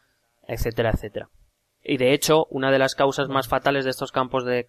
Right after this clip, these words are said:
de refugiados es que, eh, y esto lo vi en el documental, es que después de un cierto tiempo en el que la gente se hastía porque no ve que la cosa avance, no ve que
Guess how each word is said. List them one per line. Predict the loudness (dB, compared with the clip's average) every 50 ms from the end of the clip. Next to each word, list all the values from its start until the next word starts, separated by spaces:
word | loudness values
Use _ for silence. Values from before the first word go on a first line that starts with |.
| _
de | -12 -6 -4 -2 0 0 2 2 0 0
refugiados | 0 -2 -2 -2 -2 0 2 2 4 4 4 2 -2 -4 -8
es | -8 -8 -6
que, | -2 -2 0 0 -2 -4 _ _ _ _ _ _ _ _ _ _ _ _ _ _ -8
eh, | -6 -6 -4 -6 -6 -8 -10 -12 -14 -18 -20 -20 -18
y | -16 -14
esto | -10 -6 -2 0
lo | 0 0
vi | 0
en | -2 -2
el | -2
documental, | -2 -2 -2 -2 -4 -4 -2 0 0 0
es | 0 -2
que | -4 -4
después | -4 -4 0 0 0 2 2
de | 2
un | 0 0 -2
cierto | -2 -2 -2 0 2 0 0
tiempo | 2 2 0 0 0 -2 -4
en | -4
el | -4 -6
que | -4 -2
la | -2 -2
gente | -2 -4 -4 -2 -2 -2
se | 0 0
hastía | 0 0 -2 -2 0 2 2 2
porque | 2 0 -2 -2
no | 0 0 2
ve | 0 0 -2
que | 0 0
la | 0 0 0
cosa | -2 -2 0 2
avance, | 2 2 4 2 0 0
no | 0 0 0
ve | 0 -2
que | -2 -2 -4 -4 -4